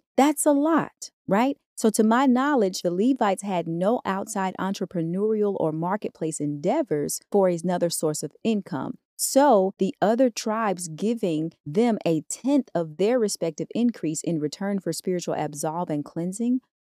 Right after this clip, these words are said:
was to be enough for the Levites to live off of. What's interesting is that the New Testament actually doesn't mention anything about a tithe. It only says, "More than once, might I add, to give freely,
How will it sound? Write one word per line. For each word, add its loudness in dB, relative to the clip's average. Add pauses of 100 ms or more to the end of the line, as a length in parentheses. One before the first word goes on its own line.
(100)
was 0
to -2
be -2
enough -2
for 2
the 0
Levites -4
to -10
live -4
off -6
of. -12 (240)
What's 0
interesting 2
is -2
that -2
the -2
New 2
Testament -4
actually -4
doesn't -2
mention -4 (200)
anything 2
about -2
a -6
tithe. -8 (180)
It 6
only 6
says, 2
"More 2
than 6
once, 2
might -4
I -6
add, -8 (120)
to 0
give 4 (140)
freely, 2